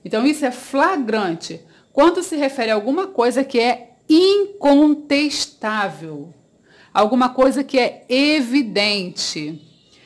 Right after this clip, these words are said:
algo que tá acontecendo bem naquele momento, bem naquela hora, naquele instante. Então, isso é flagrante. Bom, e o que seria fragrante? O fragrante,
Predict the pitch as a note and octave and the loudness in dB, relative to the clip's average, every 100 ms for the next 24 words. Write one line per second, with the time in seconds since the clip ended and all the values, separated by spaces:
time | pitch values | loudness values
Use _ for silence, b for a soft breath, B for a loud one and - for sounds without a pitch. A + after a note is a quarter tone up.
0 | b b G#3 C4 C4+ B3 - A#3+ A#3 B3+ | b b 2 4 2 0 -6 -2 0 0
1 | B3+ B3 A#3+ A#3+ F3 F#3+ C#4 F4 E4+ D4 | -2 -2 -2 -2 -2 4 4 4 2 0
2 | D4 C4 B3 A3 G3+ G#3+ G3 F#3 G3 - | 0 -2 -4 -6 -6 -6 -6 -10 -14 -18
3 | b F#3 F3 C#4 E4 D#4 D4+ C#4 A3 F#3+ | b -12 -2 4 4 4 0 0 0 0
4 | G3+ G3+ F#3+ G3 G#3+ C4 B3+ C#4 E4 - | 0 -2 -2 -6 -6 -2 2 2 2 -4
5 | - A3 F3+ D#3+ - E3+ G3+ G#3 B3 A3+ | -4 -4 -4 -6 -10 -8 -6 -6 -4 -4
6 | A3 - A#3+ C4+ C#4+ G#3 F3+ D3+ - - | -6 -6 -2 0 0 -2 -4 -4 -12 -14
7 | - _ _ _ b b b G#3+ C4 A3 | -16 _ _ _ b b b 0 2 4
8 | C4 F#4+ G#4 G#4 F4 C#4 E4+ F4+ - - | 0 -2 -2 -2 -2 -2 -4 -6 -12 -10
9 | - - D4 D#4+ F4+ F#4+ - F#3 F3+ F3 | -8 -4 2 2 2 -2 -16 -20 -18 -14
10 | E3 C#4 E4 B3+ G#3+ - _ _ A3+ E3+ | -6 0 2 0 -4 -10 _ _ -6 -6
11 | C3+ - _ _ _ _ _ _ C4+ C4+ | -8 -18 _ _ _ _ _ _ -2 -2
12 | - - D4 E4+ F#4+ - - F#3 F#3+ C4 | -4 -4 0 0 0 -10 -18 -8 2 6
13 | D#4+ C4+ - - D#3 D#3 | 6 4 0 -10 -10 -10